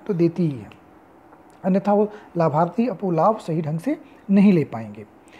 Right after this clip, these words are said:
It increases the public participation, और इससे क्या होगा कि जनता का जो सहभागिता है वो नीति निर्माण और विभिन्न कार्यक्रमों के निर्माण में बढ़ जाएगी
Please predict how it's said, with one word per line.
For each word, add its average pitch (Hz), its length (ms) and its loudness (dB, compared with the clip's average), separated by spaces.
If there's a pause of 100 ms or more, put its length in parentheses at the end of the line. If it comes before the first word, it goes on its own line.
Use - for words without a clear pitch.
(1500)
It 294 60 -4
increases 285 460 0
the 277 60 0 (120)
public 170 260 4
participation, 147 800 -2 (720)
और 214 180 4
इससे 302 280 -4
क्या 240 180 -8
होगा 165 400 -6 (340)
कि 269 60 -2
जनता 165 560 0
का 202 420 0 (340)
जो 190 240 2
सहभागिता 147 640 -2
है 104 160 -6 (400)
वो 214 320 2
नीति 165 380 -2
निर्माण 185 420 2
और 175 380 -4
विभिन्न 175 280 4
कार्यक्रमों 175 540 0
के 170 120 -4
निर्माण 139 380 -4
में 294 240 0 (680)
बढ़ 151 180 2
जाएगी 117 480 -8